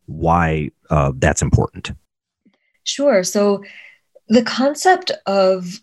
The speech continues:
Speaker 2: global health has really come about in the past few years as we recognize that health is not restricted by boundaries and borders, that diseases, people,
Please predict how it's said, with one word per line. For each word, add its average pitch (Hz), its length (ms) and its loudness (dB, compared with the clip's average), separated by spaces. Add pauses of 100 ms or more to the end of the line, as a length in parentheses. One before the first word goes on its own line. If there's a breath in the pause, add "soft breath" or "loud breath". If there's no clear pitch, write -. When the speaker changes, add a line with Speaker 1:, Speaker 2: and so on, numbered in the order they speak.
(220)
Speaker 2:
global 180 360 4
health 170 320 0
has 175 240 0
really 190 180 4
come 185 240 -2
about 160 380 2
in 170 80 0
the 160 80 0
past 160 340 0
few 165 180 0
years 156 460 2
as 160 260 -2
we 165 200 2
recognize 160 1080 0 (380 loud breath)
that 170 460 0 (320)
health 202 360 0
is 180 280 0
not 165 280 0
restricted 160 960 0 (280)
by 156 680 0 (140)
boundaries 165 640 0
and 165 300 2
borders, 147 600 0
that 160 380 0
diseases, 170 840 0 (100)
people, 156 720 0